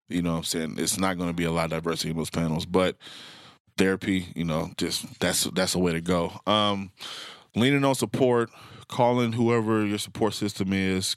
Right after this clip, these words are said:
creating a support system if you don't have one. Um, you know, you're gonna need help, and everybody needs help. You know, everybody needs help through, you know, um, during these hard times. Don't do this alone. Please don't do this alone.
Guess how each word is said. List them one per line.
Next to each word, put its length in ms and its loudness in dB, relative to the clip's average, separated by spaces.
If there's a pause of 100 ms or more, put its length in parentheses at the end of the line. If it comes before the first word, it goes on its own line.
(240)
creating 380 2
a 20 -8
support 320 -4
system 280 -8
if 100 -8
you 80 -2
don't 160 0
have 240 0
one. 360 0 (680)
Um, 400 -2
you 60 -2
know, 100 0
you're 220 0
gonna 200 2
need 300 2
help, 320 0
and 180 -4 (140)
everybody 360 2
needs 200 -2
help. 300 -2
You 120 -4
know, 120 -2 (100)
everybody 560 4
needs 220 -2
help 220 0 (100)
through, 340 2
you 120 -2
know, 260 0
um, 440 0 (600)
during 240 4
these 140 -2
hard 240 2
times. 480 -2 (140)
Don't 220 2
do 120 2
this 160 0
alone. 480 0 (480)
Please 260 2
don't 180 -2
do 100 -4
this 180 -4
alone. 560 -2